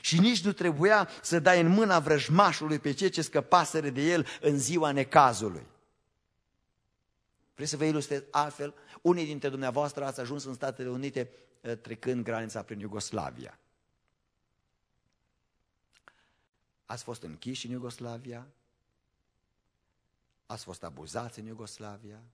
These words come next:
au fost femei violate în Iugoslavia, fete violate în Iugoslavia.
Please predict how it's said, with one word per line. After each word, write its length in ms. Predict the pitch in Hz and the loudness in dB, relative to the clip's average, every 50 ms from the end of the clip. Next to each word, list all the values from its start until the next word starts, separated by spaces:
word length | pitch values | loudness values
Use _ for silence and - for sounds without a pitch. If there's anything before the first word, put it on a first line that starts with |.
| _ _ _ _ _ _ _ _ _ _ _ _ _ _ _ _ _ _ _ _ _ _ _ _ | _ _ _ _ _ _ _ _ _ _ _ _ _ _ _ _ _ _ _ _ _ _ _ _
au 140 | _ 123 120 | _ -10 -10
fost 260 | 107 - 104 101 - | -10 -10 -14 -14 -14
femei 300 | - 101 92 95 95 90 | -14 -14 -14 -12 -12 -14
violate 560 | 80 71 76 69 64 76 95 113 117 110 - 110 | -14 -14 -16 -16 -12 -12 -10 -10 -10 -10 -12 -12
în 80 | 104 | -14
Iugoslavia, 840 | 107 107 95 104 95 - - 101 98 95 101 110 101 101 101 104 104 _ _ _ _ _ _ _ | -14 -16 -16 -18 -20 -18 -18 -18 -18 -20 -20 -20 -20 -20 -20 -20 _ _ _ _ _ _ _ _
fete 500 | _ _ _ _ _ - 123 120 120 120 | _ _ _ _ _ -8 -8 -8 -8 -10
violate 520 | 113 95 107 110 107 104 104 101 95 - 107 | -12 -12 -12 -12 -12 -12 -14 -14 -16 -16 -18
în 80 | 98 | -18
Iugoslavia. 800 | 95 98 92 95 92 - - 101 98 92 92 104 95 95 95 107 | -18 -18 -18 -18 -18 -18 -16 -16 -16 -18 -18 -20 -20 -20 -20 -20